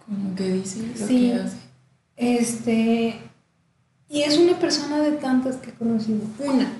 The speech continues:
Speaker 1: Ujú.
Speaker 2: No sé, y pues sinceramente le perdí el rastro, ya no sé mucho de su vida, sé que se casó, que ahorita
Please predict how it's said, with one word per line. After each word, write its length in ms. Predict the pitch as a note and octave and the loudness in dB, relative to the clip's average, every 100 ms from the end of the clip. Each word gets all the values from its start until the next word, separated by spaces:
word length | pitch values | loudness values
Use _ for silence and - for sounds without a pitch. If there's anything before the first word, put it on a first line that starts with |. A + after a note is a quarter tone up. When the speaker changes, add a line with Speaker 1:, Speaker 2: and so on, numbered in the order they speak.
| - - _ _ | -14 -20 _ _
Speaker 1:
Ujú. 300 | A3 G#3 B3 | 0 2 4
Speaker 2:
No 140 | B3+ | 4
sé, 260 | C4 C4 B3+ | 4 2 4
y 260 | B3+ A#3 A#3 | 4 4 2
pues 140 | A#3+ | 2
sinceramente 520 | - A#3 A#3+ A#3+ B3 A#3+ | 2 2 2 4 2 2
le 100 | A#3 | -2
perdí 240 | G3+ G#3+ | -2 -2
el 120 | G#3 | -2
rastro, 320 | G#3+ G#3 - | -2 -2 -2
ya 160 | A3 G3+ | 0 0
no 100 | G3+ | -2
sé 360 | G3 G3+ G3+ G3+ - _ _ | -4 -6 -6 -8 -14 _ _
mucho 240 | B3+ B3+ | 0 2
de 60 | A#3+ | 2
su 80 | A#3+ | 2
vida, 220 | A3+ A#3 | 2 2
sé 140 | A#3+ | 0
que 80 | A#3 | -4
se 160 | - G#3 | -6 -6
casó, 320 | G3+ A#3 A3+ | -2 0 0
que 100 | G3 | -2
ahorita 240 | F3+ F3+ | -4 -6